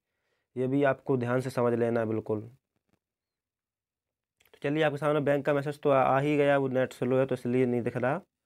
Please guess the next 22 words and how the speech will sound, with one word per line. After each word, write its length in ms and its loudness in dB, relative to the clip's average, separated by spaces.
अब 120 -8
जैसे 280 -2
अब 180 0
दिखाता 360 0
हूँ 120 2
रेफरल 320 2
प्रो-, 360 4
प्रोग्राम 400 4
कहाँ 260 0
पर 160 0
दिखेगा। 460 -2
तो 60 -2
रेफरल 320 0
प्रोग्राम 420 4
दोस्तों, 320 -2
जैसे 180 -2
देख, 260 0
देख 240 0
सकते 340 -6
हो 60 -2
कि 120 -2
जो 180 0